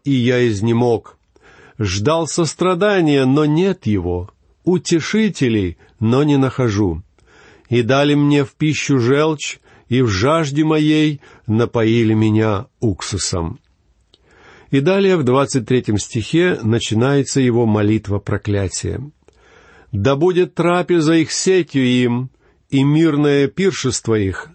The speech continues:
западнею". Эти слова цитируются апостолом Павлом в послании к римлянам, глава одиннадцатая, стих девятый и десятый. И Давид говорит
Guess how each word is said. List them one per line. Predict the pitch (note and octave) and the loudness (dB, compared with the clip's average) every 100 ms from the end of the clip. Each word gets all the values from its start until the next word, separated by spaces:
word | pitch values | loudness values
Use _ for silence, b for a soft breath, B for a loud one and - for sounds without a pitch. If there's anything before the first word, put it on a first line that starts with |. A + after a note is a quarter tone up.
| - | -6
западнею". | F#2 A#2 G#2 A#2 G#2+ C#3 C#3 F2 F2 _ _ _ b b b b b b b | -2 0 0 0 2 2 2 0 -4 _ _ _ b b b b b b b
Эти | A#2 G2+ | -6 -4
слова | G#2 - A2 A2 C#3 | -4 -2 0 0 0
цитируются | D3 A#2+ G#2 B2 A#2+ A2 A#2 | -2 -4 -2 0 0 0 -2
апостолом | A2+ A#2 G#2 A2 A2 G#2+ | -2 -2 -2 -2 -2 -2
Павлом | D#3 D#3+ D#3 C#3+ | -2 0 0 -2
в | - | -4
послании | B2+ - B2 A2+ G#2 | -6 -2 0 0 0
к | - | 0
римлянам, | D#3+ D#3+ D#3 D3+ C#3+ - B B | 0 0 2 2 0 -4 B B
глава | A#2 C#3 C#3 A2+ | 0 0 2 0
одиннадцатая, | G#2+ C#3+ E3 D3 - D3+ C#3 | 0 0 0 -2 -2 0 0
стих | A#2 - - C#3 | 0 -6 -2 -2
девятый | F#2+ A2+ C3 D3+ C#3+ | 0 0 0 -2 -2
и | C3+ B2+ | -4 -2
десятый. | A2 A#2+ - F#2 D#2+ E2 D#2+ - b b b b - | -4 -4 -4 -4 -4 -8 -10 -14 b b b b -4
И | A#2 | -2
Давид | A2+ B2 C#3+ B2 | 0 0 0 0
говорит | C#3 D3+ E3 C#3 - | 0 2 2 0 -4